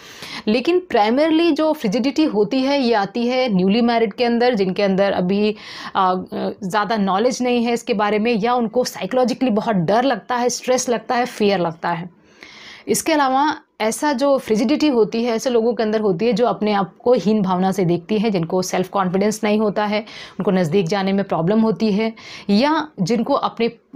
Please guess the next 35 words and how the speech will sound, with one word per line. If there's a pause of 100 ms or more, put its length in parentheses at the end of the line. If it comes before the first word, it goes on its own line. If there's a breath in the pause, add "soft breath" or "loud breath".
पार्टनर
के
साथ
कोई
ना
कोई
इश्यूज
होते
हैं
या
उनको
पसंद
नहीं
करते
हैं
या
उनके
साथ
कोई
कॉन्फ्लिक्ट
होता
है। (580 loud breath)
तो
ऐसे
भी,
अ,
केसेस
होते
हैं
जिसके
अंदर
ये
इश्यूज
आते
हैं।